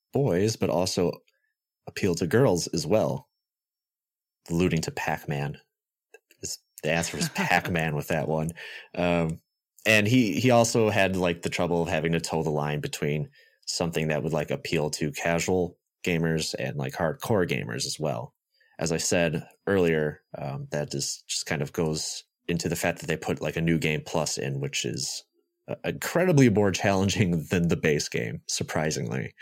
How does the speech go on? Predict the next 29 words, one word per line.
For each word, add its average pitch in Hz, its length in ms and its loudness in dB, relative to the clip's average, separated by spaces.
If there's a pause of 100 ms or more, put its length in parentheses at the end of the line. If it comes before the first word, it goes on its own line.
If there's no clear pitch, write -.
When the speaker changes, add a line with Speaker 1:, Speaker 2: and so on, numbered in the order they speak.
(160)
Speaker 2:
That, 131 240 2 (480)
that's 147 220 0
like 139 140 0
Dark 123 240 2
S-, - 160 -4
the 135 140 -2
Dark 131 260 0
Souls 117 240 -2
of 113 80 -8
platformers 98 600 -2
is 104 360 -4
starting 113 340 -2
that 107 140 -2
new 110 120 -2
game 104 200 -2
plus 117 320 -2
<laughs> 120 160 -2
mode. 170 180 0 (120)
Speaker 1:
A 135 80 6
lot 185 260 4
of 302 100 0
the 196 80 6
Kirby 131 340 4
games 98 360 4
are 107 180 4
deceptively 117 1200 2
difficult 104 640 2
if - 320 -2
you 92 440 2